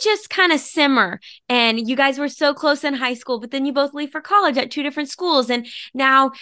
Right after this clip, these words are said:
she's getting married, you're not. Uh, now she's having a baby, you know, you're, you're still single, whatever it may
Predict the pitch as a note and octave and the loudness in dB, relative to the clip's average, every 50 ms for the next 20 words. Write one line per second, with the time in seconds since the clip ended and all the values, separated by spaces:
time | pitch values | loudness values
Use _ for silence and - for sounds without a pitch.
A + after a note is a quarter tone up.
0 | - - - - - E4+ E4 D4 - D#4+ D#4+ E4 D#4+ D#4+ E4+ F#4 F#4+ F#4+ F4+ D#4 | -20 -12 -6 -2 2 2 2 2 2 0 2 2 2 2 2 4 4 4 4 4
1 | C#4 A3+ G#3+ A#3 C4+ C#4+ D4+ D4+ D4 D4+ E4 F4+ F#4+ F#4+ E4+ C4 - _ - - | 2 0 -2 -2 0 2 2 2 2 2 0 2 2 2 2 2 0 _ -18 -20
2 | - - - B3+ C4 B3+ B3+ B3+ B3+ B3+ B3 C4+ C4+ - D4+ D4 C#4+ D4+ D4+ D#4 | -20 -14 -6 -4 -2 -2 -2 -2 0 0 0 0 -2 -4 -8 -8 -6 -4 -4 -4
3 | D#4 E4 E4 E4+ - F4+ F#4+ F#4+ E4+ D#4+ D4+ C4+ B3 - - - - - - C#4+ | -4 -4 -6 -6 -6 -4 -4 -4 -2 -2 -2 -4 -4 -6 -10 -20 -12 -4 0 2
4 | C#4+ C#4 C4+ C4+ B3 B3+ D4 D#4 D#4+ B3 C4 D4 D#4 D4 - - E4+ E4+ E4+ D4 | 4 4 4 2 2 2 4 4 4 2 2 -2 -2 -2 -2 -2 -2 -2 -2 -2
5 | - - G#4 G#4 G#4 G4 D#4 - C#4 E4 - - - D4+ D4+ D#4+ D4+ F4+ F#4+ F#4 | -2 0 2 2 2 2 0 0 0 0 -2 0 0 2 2 2 2 2 0 0
6 | - - C#4 C#4 - B3 A#3+ A3+ A3 G#3 F#3+ | 0 0 -2 -2 -2 -2 -6 -6 -6 -8 -10